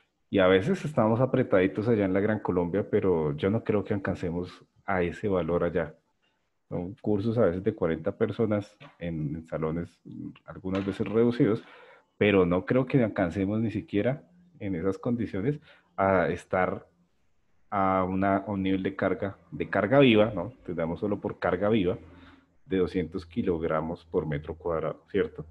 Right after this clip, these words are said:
Creo que ese era el ejemplo que habíamos visto cuando hablamos de esto. No sé si, si nos hacemos a la magnitud, imaginémonos allá en el salón de clase,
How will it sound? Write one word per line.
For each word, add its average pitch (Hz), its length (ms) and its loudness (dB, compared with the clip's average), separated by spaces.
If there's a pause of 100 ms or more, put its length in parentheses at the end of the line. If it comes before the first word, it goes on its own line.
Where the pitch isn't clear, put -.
(640)
Creo 107 180 2
que 113 100 0
ese 104 100 4
era 113 100 6
el 113 80 4
ejemplo 92 340 -2
que 101 100 0
habíamos 87 340 2
visto 85 320 -4
cuando 85 340 -2
hablamos 78 400 -2
de 78 80 -2
esto. - 180 -8 (1200)
No 95 200 -2
sé 87 160 -4
si, 87 340 -2 (1300)
si 113 120 0
nos 104 180 2
hacemos 117 400 4
a 131 60 6
la 123 120 6
magnitud, 107 520 4 (760)
imaginémonos 107 800 2
allá 92 280 2
en 101 100 -2
el 101 60 -4
salón 85 320 -6
de 90 120 -6
clase, 131 400 -4